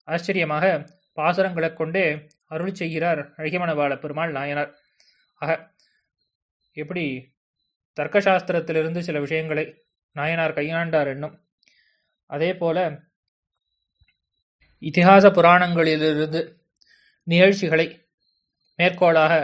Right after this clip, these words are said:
நாயனார் காட்டியிருக்கிறார் என்னும், அதே போல ஆழ்வார்களுடைய அருளிச் செயலை கொண்டே இந்த உள்ள இருக்கக்கூடிய பெண்ணுடைய நிலையும் வெளியே இரு-, எழுப்பவர்களுடைய, எழுப்புபவர்களுடைய நிலையையும்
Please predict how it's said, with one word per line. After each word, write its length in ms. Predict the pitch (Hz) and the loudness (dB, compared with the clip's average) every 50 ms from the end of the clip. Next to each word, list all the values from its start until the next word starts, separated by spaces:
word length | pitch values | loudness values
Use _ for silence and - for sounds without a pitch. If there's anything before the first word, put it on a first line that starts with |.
| - - 147 | -2 -6 -8
நாயனார் 440 | 151 151 160 170 165 160 156 151 151 | -6 -4 -4 -2 -2 -2 -2 0 -2
காட்டியிருக்கிறார் 640 | 151 147 151 165 156 151 147 147 160 147 143 139 135 | -2 -2 -2 -4 -4 -4 -4 -4 -2 0 0 0 -2
என்னும், 260 | 131 139 147 143 - _ _ _ _ _ _ _ _ _ _ _ _ _ _ _ _ _ _ _ _ _ _ _ | -4 -8 -10 -12 -14 _ _ _ _ _ _ _ _ _ _ _ _ _ _ _ _ _ _ _ _ _ _ _
அதே 280 | - - 151 160 175 185 | -14 -6 -4 -2 -2 -2
போல 220 | 185 175 160 156 175 180 160 143 131 - _ _ _ _ _ _ _ _ _ _ _ _ _ _ _ _ _ _ _ _ _ _ _ _ _ _ _ _ _ - | 0 2 2 2 2 2 0 -2 -6 -12 _ _ _ _ _ _ _ _ _ _ _ _ _ _ _ _ _ _ _ _ _ _ _ _ _ _ _ _ _ -10
ஆழ்வார்களுடைய 560 | 147 175 190 185 202 208 190 190 185 185 185 | -8 -4 0 2 2 2 2 0 0 0 2
அருளிச் 360 | 160 143 156 185 196 196 - | 2 2 0 -2 -4 -4 -4
செயலை 260 | 185 170 165 160 156 | -4 -2 -2 -2 -2
கொண்டே 320 | 156 - 156 156 160 170 175 - - _ _ _ _ _ _ _ _ _ _ _ _ _ _ _ _ _ _ _ | -4 -4 -6 -2 -2 -2 -4 -4 -8 _ _ _ _ _ _ _ _ _ _ _ _ _ _ _ _ _ _ _
இந்த 140 | _ _ 160 | _ _ -10
உள்ள 160 | 160 175 190 196 185 | -8 -2 -2 -2 -2
இருக்கக்கூடிய 400 | 185 185 165 170 160 156 147 143 | -2 -4 -6 -6 -4 -4 -4 -4
பெண்ணுடைய 500 | 147 151 151 160 160 156 147 147 147 147 | -4 -6 -6 -4 -4 -4 -4 -4 -6 -6
நிலையும் 520 | 147 147 147 151 156 156 147 151 170 - - - 175 _ _ _ _ _ _ _ _ _ | -8 -8 -6 -6 -6 -6 -6 -8 -10 -12 -16 -20 _ _ _ _ _ _ _ _ _ _
வெளியே 340 | 160 160 165 190 208 208 196 | -6 -4 -2 -2 0 0 0
இரு-, 200 | 185 180 185 - | 0 -2 -4 -4
எழுப்பவர்களுடைய, 840 | 175 180 220 214 226 214 196 190 175 185 180 175 170 160 165 160 156 147 - - - _ _ _ _ _ _ _ _ | -4 -4 -2 0 2 2 2 2 0 -2 -4 -6 -6 -4 -2 0 0 0 -2 -4 -12 _ _ _ _ _ _ _ _
எழுப்புபவர்களுடைய 1000 | 165 175 208 196 214 208 196 190 180 175 170 165 170 165 160 160 160 156 151 143 | -4 -4 -2 -2 -2 -4 -2 -2 -2 -2 -2 -2 -2 -2 -2 -2 -2 -2 -2 -2
நிலையையும் 520 | 139 156 156 170 170 160 165 185 190 165 | -2 -2 -2 -2 -2 -2 -2 -4 -6 -6